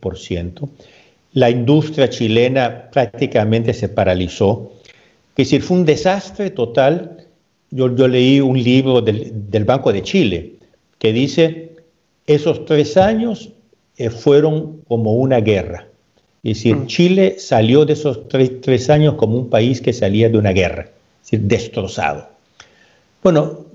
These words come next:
Speaker 1: ¿qué hizo Pinochet? No estoy defendiendo a la persona, la, la dictadura, estoy,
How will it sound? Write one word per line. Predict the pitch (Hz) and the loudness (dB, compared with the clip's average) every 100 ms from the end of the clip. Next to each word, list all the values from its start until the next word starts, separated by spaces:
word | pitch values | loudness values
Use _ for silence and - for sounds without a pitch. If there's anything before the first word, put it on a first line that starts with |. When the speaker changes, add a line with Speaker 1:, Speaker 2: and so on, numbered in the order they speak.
| - | -8
Speaker 1:
¿qué | - | 2
hizo | 208 233 233 220 - | 4 4 2 0 2
Pinochet? | 156 131 123 170 185 - - _ _ _ _ _ _ - - | 0 0 0 0 0 -6 -20 _ _ _ _ _ _ -18 -4
No | 131 | 0
estoy | 131 - 165 170 147 | 0 2 2 2 -2
defendiendo | 123 120 120 113 120 135 139 | -2 -2 0 0 2 2 2
a | |
la | 113 104 | 0 -2
persona, | 101 - 127 123 127 131 120 | -6 -2 2 4 4 2 0
la, | 101 98 98 | 0 -2 -2
la | 95 95 | -2 -2
dictadura, | 95 - 101 98 113 123 117 98 | -4 -2 0 2 4 4 4 2
estoy, | 98 120 | 0 -4